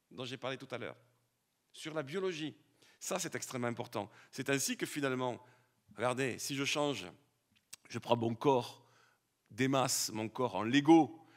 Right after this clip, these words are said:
et si je change, eh bien, telle ou telle partie de mon corps en Lego, attention, c'est pas parce que je mets un Lego rouge à la place du Lego bleu que le Lego rouge va faire ce que je lui ai demandé de faire.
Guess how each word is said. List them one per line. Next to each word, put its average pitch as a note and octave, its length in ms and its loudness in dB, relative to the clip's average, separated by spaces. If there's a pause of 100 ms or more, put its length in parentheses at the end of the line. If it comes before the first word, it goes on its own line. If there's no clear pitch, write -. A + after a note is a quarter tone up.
(160)
et G#2 140 -4
si C#3 200 -4
je C3 100 -6
change, C#3 440 -4 (240)
eh - 80 -14
bien, A2 260 -2 (200)
telle D3+ 180 4
ou B2 40 -2
telle A#2 180 0
partie A#2 340 0
de G#2+ 80 0
mon F#2+ 140 2
corps F2+ 180 -2
en F#2+ 60 2
Lego, C#3+ 380 0 (200)
attention, A3+ 840 6 (1000)
c'est - 200 -4
pas F#3 120 2
parce D#3 180 2
que D3 100 -4
je C3+ 100 0
mets D#3 120 4
un D3 100 4
Lego C#3 320 4
rouge D#3+ 300 4
à C3 40 4
la A2+ 80 4
place A#2+ 160 -2
du A#2 80 -4
Lego A2+ 240 0
bleu F#3 360 4 (680)
que D3+ 100 4
le C#3 100 6
Lego C3+ 300 4
rouge G#3 300 0
va C3+ 120 4
faire A3 220 0
ce - 80 -6
que - 80 -4
je - 100 -4
lui C3 60 0
ai - 20 -2
demandé F3+ 240 0
de G3+ 100 -2
faire. G3 380 -2